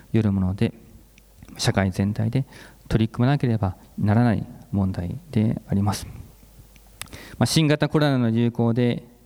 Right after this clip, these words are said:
疫学に対しての関心も広がっています。うん、その中でも狭い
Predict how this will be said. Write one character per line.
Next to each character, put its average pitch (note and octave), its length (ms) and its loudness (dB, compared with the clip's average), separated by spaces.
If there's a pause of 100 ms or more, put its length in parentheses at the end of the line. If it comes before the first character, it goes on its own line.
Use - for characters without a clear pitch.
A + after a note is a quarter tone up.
疫 C3 220 2
学 C3+ 300 2
に B2 140 2
対 A2+ 240 0
し - 100 -10
て A2 80 -4
の F#2+ 120 0
関 G#2 260 0
心 G2+ 340 0
も G2 480 -2
広 G#2 260 -2
が G2 100 0
っ G2+ 60 -2
て - 460 -4
い - 140 -2
ま G2+ 100 2
す。 - 180 -12 (580)
う - 80 4
ん、 A#2 60 2
そ - 120 2
の C3+ 80 4
中 C3 220 2
で A2+ 100 2
も C3+ 360 2 (320)
狭 C3 400 2
い G2+ 120 -2